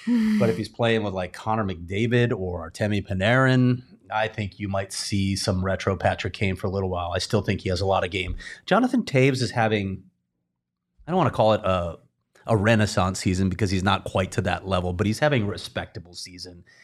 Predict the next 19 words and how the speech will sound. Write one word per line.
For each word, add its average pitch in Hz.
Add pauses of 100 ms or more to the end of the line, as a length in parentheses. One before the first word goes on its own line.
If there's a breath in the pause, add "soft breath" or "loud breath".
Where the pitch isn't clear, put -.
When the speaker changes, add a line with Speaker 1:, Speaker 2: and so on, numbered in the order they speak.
(140 soft breath)
Speaker 2:
And 107
I 107
think 123
in 107
the 98
right 107
role, 107 (160)
you 98
know, 98
as 95
a 98
middle 101
six -
center, 95
he 95
could -
help 98
a 95
team. 95